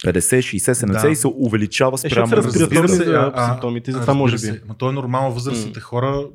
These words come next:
Speaker 2: по принцип, никой не е живял вечно, или аз поне такъв човек не познавам.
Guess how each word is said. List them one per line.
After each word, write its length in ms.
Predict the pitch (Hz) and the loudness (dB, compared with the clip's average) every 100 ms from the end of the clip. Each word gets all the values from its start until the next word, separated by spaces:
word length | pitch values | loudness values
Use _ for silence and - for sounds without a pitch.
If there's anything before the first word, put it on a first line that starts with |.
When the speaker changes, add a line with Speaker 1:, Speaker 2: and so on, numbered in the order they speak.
| - | -16
Speaker 2:
по 100 | 110 | -14
принцип, 360 | - 117 - 127 | -8 -8 -8 -10
никой 220 | 123 123 | -8 -4
не 120 | 123 | -4
е 40 | |
живял 320 | 120 117 120 110 | -4 -2 -2 -2
вечно, 300 | 117 - 117 | -4 -4 -6
или 60 | |
аз 160 | 120 117 | -6 -6
поне 180 | 113 113 | -8 -10
такъв 200 | - 113 | -12 -12
човек 240 | 120 123 | -10 -8
не 80 | 117 | -8
познавам. 440 | 110 117 131 120 | -8 -8 -8 -8